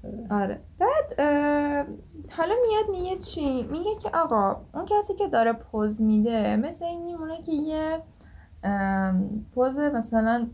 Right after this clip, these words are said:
Speaker 2: پوزش واقعیه. ما داریم راجع به اون کسی صحبت می‌کنیم که مثلاً واقعاً یه ماشین خوب داره.
Speaker 1: مهم.
Speaker 2: یا مثلاً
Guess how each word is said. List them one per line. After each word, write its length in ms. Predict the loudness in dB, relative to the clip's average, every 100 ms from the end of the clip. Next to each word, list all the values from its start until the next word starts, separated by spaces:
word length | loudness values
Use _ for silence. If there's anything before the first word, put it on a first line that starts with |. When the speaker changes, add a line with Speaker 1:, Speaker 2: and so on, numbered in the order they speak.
| -6
Speaker 2:
پوزش 440 | -4 0 0 -2 -8
واقعیه. 680 | 0 4 4 2 0 0 -2 -2
ما 120 | -2
داریم 200 | 0 0
راجع 140 | -2
به 60 | 0
اون 140 | 0
کسی 160 | 0 -2
صحبت 400 | -2 0 2 2
می‌کنیم 400 | 0 0 0 0
که 80 | 0
مثلاً 420 | -2 -2 -2 -2 0
واقعاً 640 | 2 4 2 0 0 2
یه 60 | 2
ماشین 420 | 2 0 0 0
خوب 320 | 0 -4 -6 -2
داره. 480 | 2 4 4 0 -8 -6
Speaker 1:
مهم. 120 | -6 -6 -8 -2
Speaker 2:
یا 100 | -2
مثلاً 540 | -2 -2 0 2 2